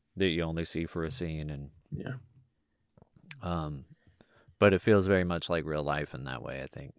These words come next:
Speaker 2: Mm. Yeah,
Speaker 1: You
Speaker 2: I
Speaker 1: know?
Speaker 2: love it. I love the, the vignettes that we get to see. You know, they could all be unrelated, and I would still really enjoy it, I think. I love just seeing her kind of going about her daily business and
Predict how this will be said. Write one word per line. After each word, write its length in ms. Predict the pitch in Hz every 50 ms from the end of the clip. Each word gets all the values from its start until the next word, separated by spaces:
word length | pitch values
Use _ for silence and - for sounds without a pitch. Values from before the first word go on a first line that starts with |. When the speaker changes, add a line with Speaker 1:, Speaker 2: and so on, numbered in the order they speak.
| _ _ _ _ _ _ -
Speaker 2:
Mm. 260 | 135 151 - - - - _ _ _ _ _ _ _ _
Yeah, 260 | - 113 104 82 71 -
Speaker 1:
You 100 | - 69
Speaker 2:
I 60 | 76 113
Speaker 1:
know? 40 |
Speaker 2:
love 180 | 110 117 123 117
it. 60 | 95
I 80 | 78 90
love 240 | 101 107 113 113 -
the, 280 | 101 104 101 95 - - - - _ _ _ _ _ _ _ _ _
the 80 | 117
vignettes 640 | 98 104 107 101 98 95 92 90 - - - - - - _ _ _
that 140 | - 104 -
we 100 | - 92
get 180 | 95 92 - -
to 100 | - 95
see. 380 | - - - 80 80 78 76 - _
You 100 | - 107
know, 300 | 95 85 80 82 85 - - _ _ _ _ _ _ _ _
they 180 | - 110 117 113
could 180 | - - 147 131
all 140 | 123 127
be 120 | 113 127 123
unrelated, 640 | 120 117 113 110 107 110 110 110 85 87 90 85 - - -
and 120 | - 101
I 80 | 95 92
would 160 | 90 95 92
still 240 | - - 98 92 92
really 260 | 87 87 87 85 85
enjoy 380 | 82 85 87 - - 85 85 82
it, 80 | 80
I 100 | - -
think. 200 | - - - 71 67
I 60 | 78
love 340 | 87 92 95 87 - - - _ _ _ _ _ _ _ _ _ _ _ _ _ _ _ _ -
just 240 | - - - -
seeing 260 | - - 101 90 92 95
her 120 | 98 95
kind 220 | - - 98 87 85
of 200 | 85 - - - - _ _ _ - - - _ _ 120 113
going 240 | 101 87 85 87
about 340 | 87 82 82 82 80 - -
her 80 | 98 78
daily 300 | 71 78 73 78 80 85
business 560 | 80 90 90 - - 110 101 95 92 - -
and 220 | - 71 67 69